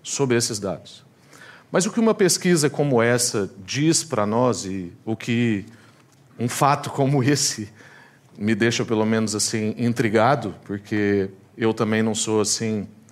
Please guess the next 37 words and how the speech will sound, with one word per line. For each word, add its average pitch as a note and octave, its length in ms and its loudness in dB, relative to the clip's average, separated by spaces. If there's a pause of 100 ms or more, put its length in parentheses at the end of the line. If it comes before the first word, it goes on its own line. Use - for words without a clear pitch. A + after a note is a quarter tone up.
(380)
tão A#2 180 2
velho, B2+ 320 4
ainda G#2+ 240 0
que - 120 -10
também A2 260 -4
já G#2+ 100 -2
não G#2 120 -4
seja G#2+ 240 -2
mais G2+ 200 -2
tão F#2 160 -6
novo, C3 380 2 (1300)
e A2 280 4
vejo A#2+ 560 2
que A2 320 0
gerações B2+ 560 2
anteriores A#2+ 1000 0 (400)
conseguiram A2+ 720 0
grandes A2+ 560 0
feitos C#3 580 0
no A2 140 -8
sentido A2+ 420 -6
de A2 260 -2
inovação, A2+ 680 0
e G2+ 60 -4
parece G#2 400 -2
que G#2+ 120 -4
a G2+ 80 2
minha A2 220 0
geração A2+ 640 -2 (540)
só - 220 0
consegue D3 360 0
aprimorar C#3+ 600 2
o C#3+ 100 2
que B2 160 -2
já A#2 160 0
foi A2+ 180 -4
feito. A#2+ 540 -2